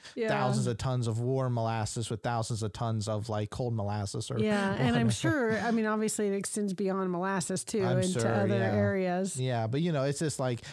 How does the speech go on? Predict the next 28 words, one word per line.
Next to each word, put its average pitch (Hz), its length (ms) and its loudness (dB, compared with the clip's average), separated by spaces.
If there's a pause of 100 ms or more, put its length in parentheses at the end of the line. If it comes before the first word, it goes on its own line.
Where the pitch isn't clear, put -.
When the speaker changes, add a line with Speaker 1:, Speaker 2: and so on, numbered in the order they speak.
Speaker 2:
have 165 520 0
responsibility, 123 920 0
know 135 280 0
what 135 120 0
you're 131 120 0
doing, 117 560 0 (300)
that 175 160 2
type 175 40 2 (100)
Speaker 1:
Right, - 80 -6
Speaker 2:
of - 80 -4
stuff. 185 140 -2
Speaker 1:
right. 170 400 0 (420)
Speaker 2:
This 143 160 -2
whole 156 200 0
legal 139 300 0
drama, 110 440 0
it 135 80 0
lasted, 131 500 -2
like, 101 180 -2
three 147 200 -2
years 127 280 0
of 104 100 -4
hearings. 110 640 -2 (360)
Uh, 117 240 0
U 147 200 0
S 156 160 -4
I 160 120 0
A, 110 380 0